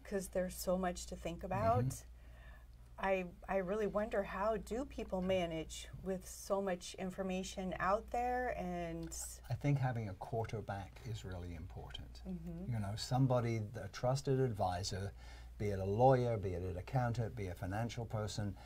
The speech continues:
Speaker 2: who you can go to and feel confident that, A, they're going to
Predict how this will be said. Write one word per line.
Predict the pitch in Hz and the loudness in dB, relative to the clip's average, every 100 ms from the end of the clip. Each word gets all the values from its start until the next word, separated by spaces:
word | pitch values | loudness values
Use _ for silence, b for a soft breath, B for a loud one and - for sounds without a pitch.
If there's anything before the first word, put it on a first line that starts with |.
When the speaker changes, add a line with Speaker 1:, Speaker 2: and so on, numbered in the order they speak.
| B B | B B
Speaker 2:
who | - | -2
you | 110 113 | 2 4
can | 143 165 | 4 2
go | 107 107 | 2 0
to | 107 - 101 101 | 0 0 0 0
and | 120 107 104 107 101 - | 0 0 0 -2 -6 -8
feel | - 175 | 0 2
confident | 139 - 120 120 120 110 110 110 123 | 2 2 4 4 4 2 2 0 4
that, | 101 101 - | 6 4 2
A, | 113 123 160 170 B B B B B - | 2 2 2 -2 B B B B B -2
they're | 107 | 2
going | 113 113 120 | 4 4 4
to | 110 107 104 | 2 0 0